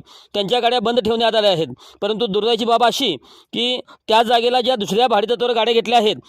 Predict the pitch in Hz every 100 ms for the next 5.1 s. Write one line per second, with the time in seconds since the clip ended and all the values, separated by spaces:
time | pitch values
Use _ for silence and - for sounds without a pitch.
0 | - - 196 226 240 214 254 233 208 233
1 | 233 254 - - _ _ 156 208 247 247
2 | 220 156 120 - _ _ 160 185 226 220
3 | 233 220 214 233 202 196 214 226 208 202
4 | 233 247 214 196 208 196 214 202 - 240